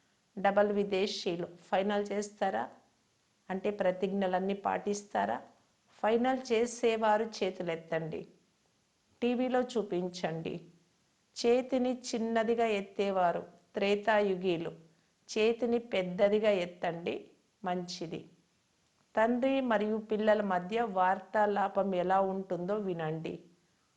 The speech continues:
బాప్ తాత చిరునవ్వుతో ఉంటారు. "క్రోధం ఎందుకు చేసుకున్నారు?" అని బాబా అడుగుతారు.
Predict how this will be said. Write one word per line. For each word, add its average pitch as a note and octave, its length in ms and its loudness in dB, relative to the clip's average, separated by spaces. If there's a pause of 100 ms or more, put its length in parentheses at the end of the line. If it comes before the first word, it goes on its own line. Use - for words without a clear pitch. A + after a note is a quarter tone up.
బాప్ G3+ 420 0
తాత F#3 240 4
చిరునవ్వుతో G#3+ 960 -2
ఉంటారు. F#3 460 -2 (720)
"క్రోధం A#3+ 400 2
ఎందుకు G#3 400 0
చేసుకున్నారు?" G3 800 0
అని G3 200 2
బాబా F3+ 380 4
అడుగుతారు. E3 520 -2